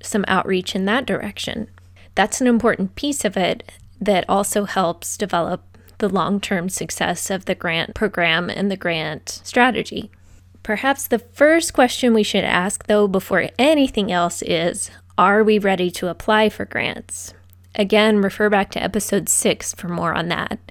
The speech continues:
And the second question is, should we apply for this grant?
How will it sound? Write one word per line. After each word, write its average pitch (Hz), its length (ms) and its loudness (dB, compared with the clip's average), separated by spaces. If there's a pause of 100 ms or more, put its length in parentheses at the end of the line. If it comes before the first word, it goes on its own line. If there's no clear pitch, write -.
(400)
And 220 140 6
the 202 60 2
second 254 380 2
question 202 460 -2
is, 175 400 -4 (340)
should 214 360 4
we 233 180 4
apply 196 380 0
for 180 240 -4
this 202 520 2
grant? - 560 -10